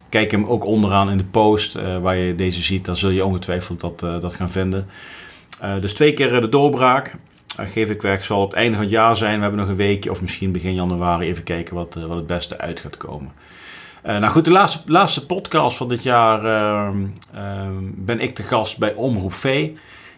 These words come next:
Nou, een van de meest gestelde vragen het afgelopen jaar was eigenlijk, eh, "Goh Patrick, eh, eh, je kunt echt supergoed luisteren, maar we zouden ook eens wat meer van jou willen weten."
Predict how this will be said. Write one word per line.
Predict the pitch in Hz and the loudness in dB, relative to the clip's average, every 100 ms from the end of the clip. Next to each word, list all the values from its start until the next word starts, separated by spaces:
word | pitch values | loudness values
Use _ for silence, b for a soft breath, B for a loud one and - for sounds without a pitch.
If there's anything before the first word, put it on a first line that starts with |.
| - | -14
Nou, | - | -4
een | 113 | 0
van | 120 | 2
de | 120 | 4
meest | 135 127 | 4 2
gestelde | - 139 123 110 | 2 2 4 2
vragen | 120 127 120 | 4 6 6
het | - | 4
afgelopen | 113 117 113 107 107 | 0 0 0 0 2
jaar | 113 113 107 101 | 2 4 4 2
was | 98 95 | 0 -2
eigenlijk, | 95 104 98 95 92 | -4 -4 -4 -6 -6
eh, | 95 | -8
"Goh | - 110 | -6 -4
Patrick, | 127 113 107 101 | -4 -4 -6 -8
eh, | 104 98 95 95 | -6 -4 -4 -4
eh, | 90 B B B B B - 90 90 | -8 B B B B B -12 -8 -6
je | 92 | -6
kunt | 113 120 | -4 -4
echt | 107 | -2
supergoed | 208 156 113 | -4 -2 -2
luisteren, | 113 135 156 156 156 143 | 4 4 4 0 -4 0
maar | 127 123 113 | 2 2 2
we | |
zouden | 117 143 135 | 0 2 2
ook | 127 | -2
eens | 107 | -6
wat | 113 | -4
meer | 123 107 | -2 -2
van | 101 | -2
jou | 95 117 139 | 0 4 4
willen | 127 120 | 4 2
weten." | 113 113 110 110 | 2 0 0 -4